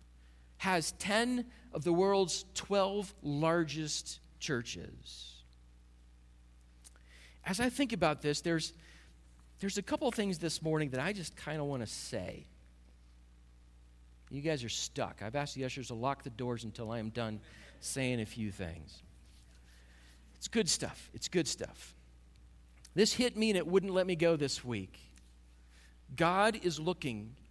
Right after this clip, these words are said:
for young, attentive, praying Christians. God is looking for you.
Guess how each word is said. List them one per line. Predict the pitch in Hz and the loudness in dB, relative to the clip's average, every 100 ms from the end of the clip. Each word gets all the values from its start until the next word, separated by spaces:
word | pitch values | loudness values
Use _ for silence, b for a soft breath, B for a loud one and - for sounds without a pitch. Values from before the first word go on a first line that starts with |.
| - | -10
for | 151 | -8
young, | 120 123 151 175 202 220 208 - - - | -6 -2 0 2 0 -2 -6 -14 -14 -12
attentive, | - - 170 170 170 165 156 B B B - - | -10 -6 -6 -4 -2 -2 -4 B B B -20 -10
praying | - 160 151 147 147 147 - - | -2 0 0 0 -2 -6 -14 -10
Christians. | 151 123 - 78 - - - - - - - - b b - | -8 -6 -8 -12 -16 -20 -20 -20 -20 -20 -20 -20 b b -2
God | 139 | 0
is | 123 151 | 0 -4
looking | 175 165 | -4 -2
for | 123 117 | -4 -4
you. | 90 - | -4 -8